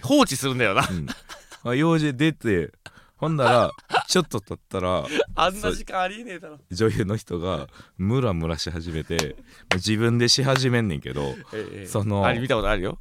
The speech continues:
Speaker 2: その瞬、時、そのシーンの、
Speaker 1: うん。
Speaker 2: この辺かなで始める瞬順とかを感じると、
Speaker 1: いや、確かにな。
Speaker 2: やっぱこれはもうほんまに、もう職業病かもしれへんけど、
Speaker 1: ええ。
Speaker 2: やっぱ演者として、
Speaker 1: あ、そうな。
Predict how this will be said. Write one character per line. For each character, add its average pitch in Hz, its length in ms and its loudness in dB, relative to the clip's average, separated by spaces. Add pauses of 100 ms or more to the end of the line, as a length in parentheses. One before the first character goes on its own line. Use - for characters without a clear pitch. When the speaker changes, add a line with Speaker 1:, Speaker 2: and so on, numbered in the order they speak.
Speaker 2:
そ - 320 -4
の 175 160 2
瞬、 160 380 0
時、 - 500 -4
そ 180 140 0
の 175 160 4
シ 170 300 4
ー 139 60 0
ン 95 140 0
の、 101 300 2
Speaker 1:
う 76 40 -2
ん。 - 120 -8 (720)
Speaker 2:
こ 151 240 -4
の 156 200 0
辺 151 300 0
か 98 180 -6
な 85 140 -4
で 76 80 -4
始 107 300 -2
め 110 120 0
る 107 120 0
瞬 113 340 0
順 107 240 -2
と 90 100 -6
か 80 340 -4 (1200)
を 98 160 0
感 123 340 4
じ 127 160 2
る 120 100 2
と、 156 60 -2
Speaker 1:
い 151 40 0
や、 113 200 6
確 - 80 -12
か - 80 -8
に 139 140 -10
な。 175 100 -14
Speaker 2:
や 101 100 -2
っ - 40 -10
ぱ 95 100 -4
こ 113 160 -4
れ 117 80 0
は 113 80 0
も 110 140 -2
う - 20 -4
ほ 127 80 -2
ん 123 100 -2
ま 117 120 0
に、 110 180 -4 (320)
も 82 480 -6 (160)
う - 60 -10
職 120 220 -4
業 139 100 2
病 139 200 2
か 123 80 0
も 92 80 0
し - 120 -6
れ 85 60 -2
へ - 20 -4
ん - 20 -4
け 78 80 -4
ど、 117 60 -4
Speaker 1:
え - 20 -2
え。 - 40 -2
Speaker 2:
や 113 40 -4
っ - 20 -12
ぱ - 100 -4
演 151 260 0
者 151 120 0
と 85 140 -4
し - 120 -6
て、 80 220 -4
Speaker 1:
あ、 123 140 -2
そ 135 160 -6
う - 20 -6
な。 139 260 2